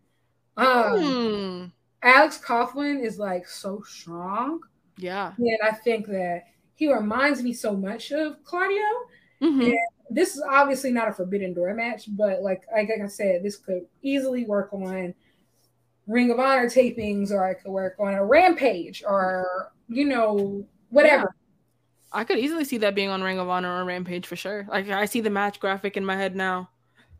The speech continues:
Speaker 2: I see it.
Speaker 1: Okay, look.
Speaker 2: <laughs>
Speaker 1: Okada versus Alex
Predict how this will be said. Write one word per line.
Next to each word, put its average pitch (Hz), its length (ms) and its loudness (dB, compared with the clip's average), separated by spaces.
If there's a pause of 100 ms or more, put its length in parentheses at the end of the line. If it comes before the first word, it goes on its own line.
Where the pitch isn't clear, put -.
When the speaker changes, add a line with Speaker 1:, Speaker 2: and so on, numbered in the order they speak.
(400)
Speaker 2:
I 190 60 -10
see 185 220 -2
it. 165 120 -6 (300)
Speaker 1:
Okay, 330 300 -6 (420)
look. - 220 -10 (460)
Speaker 2:
<laughs> - 20 4
Speaker 1:
Okada 339 1300 6
versus 247 340 6
Alex 208 340 -2